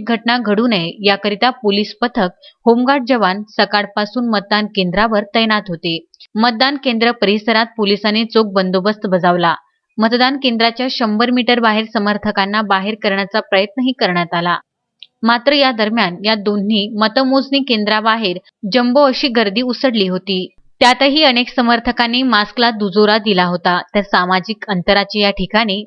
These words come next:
भानही विसरलेले दिसून आले. एकीकडे कोरोनाची भीती अद्यापही संपली नसताना शासनाने गर्दी करणे टाळा अशा सूचनाही दिल्या असताना या दोन्ही केंद्रावर हजारो समर्थकांनी गर्दी केली होती.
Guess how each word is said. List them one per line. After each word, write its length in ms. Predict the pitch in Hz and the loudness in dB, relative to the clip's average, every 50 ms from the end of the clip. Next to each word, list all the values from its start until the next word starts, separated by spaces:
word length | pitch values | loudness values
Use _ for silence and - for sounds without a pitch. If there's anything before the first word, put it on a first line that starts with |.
| 208 185 | -8 -4
भानही 420 | 175 185 208 226 240 240 226 254 262 | -2 0 0 0 0 -2 -4 -2 -2
विसरलेले 540 | 240 226 233 - 220 190 202 190 185 196 | -4 -2 -2 -2 -2 0 2 2 2 2
दिसून 400 | 233 202 202 247 233 - 214 190 | 2 0 -2 -6 -6 -4 -4 -4
आले. 280 | 175 175 170 170 165 165 - _ _ _ _ _ _ - | -2 -2 -2 -2 -4 -6 -8 _ _ _ _ _ _ -2
एकीकडे 480 | 233 233 233 294 277 285 269 269 294 | -2 0 0 0 0 2 2 2 2
कोरोनाची 500 | 285 294 285 262 247 240 247 240 240 262 | 0 0 0 2 4 2 2 0 -2 -2
भीती 320 | 262 226 240 226 226 247 254 | -2 -2 -2 0 0 0 0
अद्यापही 600 | - 208 196 185 175 208 214 214 233 220 240 262 | 2 0 0 0 2 0 0 0 0 0 0 -2
संपली 440 | - - 220 202 196 185 208 202 | -2 -2 -2 -2 -2 0 -2 -2
नसताना 560 | 202 185 180 - - - 214 226 233 196 170 175 | 0 -2 -4 -2 -2 0 0 0 0 -2 -2 -4
शासनाने 520 | 185 - - 185 185 - - 208 196 208 233 | -4 -2 -2 -2 -2 -2 -6 -6 -6 -4 -4
गर्दी 380 | 214 180 185 180 175 165 214 | -2 0 0 0 0 -2 -4
करणे 300 | 220 - - 220 202 220 | -4 -2 -2 -2 0 -2
टाळा 360 | 226 214 - 233 220 190 170 - - - - - - - | -2 0 0 0 0 0 -2 -6 -8 -12 -20 -20 -12 -6
अशा 240 | 202 196 - - - | -4 0 0 0 0
सूचनाही 520 | - - 208 190 190 - 214 214 233 247 | 0 -2 -4 -4 -4 -2 -2 0 0 2
दिल्या 280 | 247 220 202 175 175 175 | 0 0 0 0 0 0
असताना 540 | 175 185 - - - 233 247 240 196 160 165 - - - - - | 0 -2 -2 -2 -2 0 0 0 -2 -2 -4 -6 -10 -20 -8 -2
या 100 | 233 247 | 0 0
दोन्ही 360 | 262 220 226 233 220 214 247 | 0 0 0 0 2 2 0
केंद्रावर 560 | 262 262 - 208 190 185 196 202 208 196 214 240 | 0 0 0 -2 -2 0 0 0 0 0 0 -2
हजारो 460 | 247 220 196 175 165 208 190 196 208 | -2 -2 -2 -2 0 0 0 0 0
समर्थकांनी 760 | 208 214 208 185 180 180 175 175 - 185 - 208 196 190 226 | -2 -4 -4 -2 -2 -2 -2 -4 -6 -4 -2 -2 -2 -2 -4
गर्दी 340 | 233 214 208 214 208 196 247 | -4 -2 -2 -2 -2 -2 -6
केली 280 | 226 - 196 165 165 | -6 -6 -4 -4 -4
होती. 320 | 170 170 - - 175 165 | -4 -4 -4 -6 -6 -6